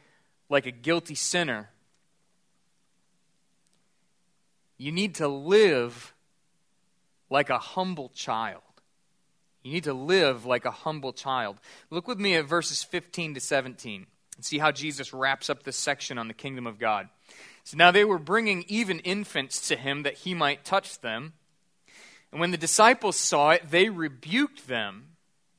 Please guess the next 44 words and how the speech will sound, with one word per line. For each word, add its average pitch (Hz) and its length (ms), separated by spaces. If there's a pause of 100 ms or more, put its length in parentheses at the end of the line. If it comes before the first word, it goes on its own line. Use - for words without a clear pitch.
(540)
But 180 160
Jesus 214 440
called 233 500
them 170 280
to 233 220
him, 151 200
saying, 175 440 (240)
"Let 226 280
the 311 80
children 196 400
come 170 260
to 156 120
me, 165 260
and 175 220
do 277 220
not 226 300
hinder 277 320
them, 131 320 (220)
for 226 680
to - 220
such - 680
belongs 254 720
the 165 100
kingdom 262 680
of 151 220
God." 143 520 (1200)
Truly, 269 480
I 196 80
say 220 300
to - 140
you, 180 140
whoever 220 420
does 170 200
not 196 300
receive 190 440
the 151 100
kingdom 185 380
of 135 140
God 156 260
like 143 160
a 131 60
child 170 440
shall 185 440
not 151 360